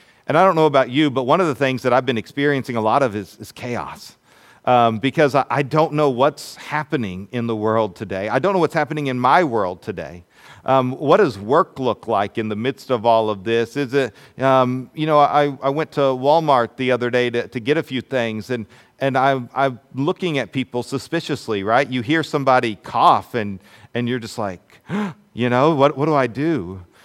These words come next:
And, and there's all this loss. Um, earlier this week, Heather and I and, and Mike and Kason did a fireside chat about loss and lament. Um, and there's so much loss that's happening, whether it be, um, kids who are in their senior year, or, um, just,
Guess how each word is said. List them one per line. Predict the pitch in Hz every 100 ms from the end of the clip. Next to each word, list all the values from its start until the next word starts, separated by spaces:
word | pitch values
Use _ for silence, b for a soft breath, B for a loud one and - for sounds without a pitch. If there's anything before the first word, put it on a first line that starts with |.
| b b
And, | 135 135
and | 151 143
there's | 143 113
all | 143 180
this | 165 156 - - -
loss. | 120 120 147 90 - - 131
Um, | 120 117 110
earlier | 135 160 165
this | 139 127
week, | 151 139
Heather | 147 139
and | 127
I | 117 117 117 123
and, | 113 107
and | 127 120 113
Mike | 123 120
and | 117
Kason | 127 135 127 117
did | 110
a |
fireside | - 123 131 - 120
chat | - 113 110
about | 110 110 101 98
loss | 104 110 131 -
and | 123 113
lament. | 95 104 110 - - B B B -
Um, | 120
and | 127
there's | 131 -
so | 175
much | 175 151 -
loss | 113 120 123 -
that's | -
happening, | 110 98 104 92
whether | 101 120 113
it | 98
be, | 113 107 B B B
um, | 107 107 101 101 101 101 -
kids | - 139 127
who | 135 120 113 110
are | 113
in | 127
their | 123
senior | 107 131 120 113
year, | 120 127 123 120
or, | 92 90 B B B 104
um, | 101 98 95 92
just, | 123 - - _